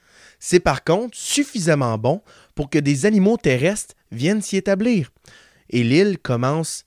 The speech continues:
tranquillement à être habitée par des gros mammifères, comme le cerf de Virginie, l'orignal et l'ours.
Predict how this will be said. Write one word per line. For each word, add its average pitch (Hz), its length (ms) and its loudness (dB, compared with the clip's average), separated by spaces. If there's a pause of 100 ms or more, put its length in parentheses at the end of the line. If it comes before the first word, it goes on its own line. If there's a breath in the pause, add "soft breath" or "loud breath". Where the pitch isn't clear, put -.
tranquillement 120 560 -4
à 151 140 -2
être 110 200 -4
habitée 139 380 -2
par 117 220 -6
des 123 100 -2
gros 135 200 -2
mammifères, 135 560 0 (500 soft breath)
comme 117 160 -2
le 110 100 0
cerf 113 320 -2
de 104 100 -6
Virginie, 110 680 0 (300 soft breath)
l'orignal 120 760 -4
et 123 100 0
l'ours. 160 500 0